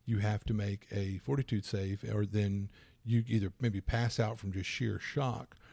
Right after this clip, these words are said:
or maybe even say you're essentially down and making death saves. So these are, these are just, like, some optional rules within D and D without having to do anything really radical.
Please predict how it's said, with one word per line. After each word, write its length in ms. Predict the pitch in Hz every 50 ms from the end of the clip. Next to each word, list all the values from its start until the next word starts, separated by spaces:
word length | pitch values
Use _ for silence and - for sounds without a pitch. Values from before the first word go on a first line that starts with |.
| - -
or 60 | - 104
maybe 320 | 104 110 127 143 143 139
even 160 | 143 139 131
say 200 | - - 135 127 127
you're 260 | 120 98 110 131 131
essentially 420 | 117 - 135 131 - - 120 110
down 240 | 104 107 107 117 127
and 100 | 117 107
making 280 | 110 110 - 113 101 101
death 220 | 101 107 107 -
saves. 420 | - 147 120 - - 135 - - - - - - - - - - - - - -
So 120 | - 170
these 180 | 185 226 233 226
are, 80 | 233 175
these 280 | - 143 180 190 -
are 60 | 208
just, 220 | 175 175 170 - -
like, 160 | 147 127 -
some 180 | - 131 127 127
optional 380 | 120 127 - - - 139 131 127
rules 340 | 131 131 127 127 117 -
within 600 | 120 120 123 117 - - - 156 156 156 151 139
D 220 | 123 131 135 131 123
and 100 | 120 120
D 120 | 139 143
without 260 | 131 117 - 120 113
having 160 | 120 123 131 120
to 40 |
do 140 | 110 117 120
anything 280 | 117 110 - 120 113 113
really 140 | 113 110 101
radical. 640 | 87 85 85 87 92 - - - - - - -